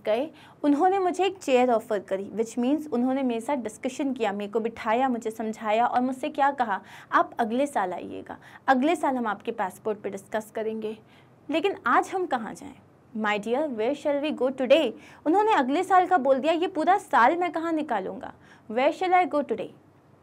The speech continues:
The refugee went to a committee। Refugee जो थे वो एक कमेटी के पास गए। They offered him a chair to sit। उन्होंने एक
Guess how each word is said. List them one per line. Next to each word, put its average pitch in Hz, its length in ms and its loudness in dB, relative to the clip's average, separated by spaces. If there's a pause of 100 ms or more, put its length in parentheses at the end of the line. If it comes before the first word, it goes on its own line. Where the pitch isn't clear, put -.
(680)
The 403 100 6
refugee 415 680 6
went 311 340 2
to 294 60 2
a 254 140 2
committee। 202 560 -6
Refugee 233 460 0
जो 247 140 2
थे 277 200 0
वो 320 80 2
एक 269 180 2
कमेटी 247 360 0
के 302 120 -4
पास 202 380 -2
गए। 220 220 -4 (280)
They 349 200 4
offered 302 580 4
him 311 160 0
a 311 60 -2
chair 254 440 -2
to 254 240 -8
sit। 349 200 -2 (100)
उन्होंने 240 320 -2
एक 254 240 -4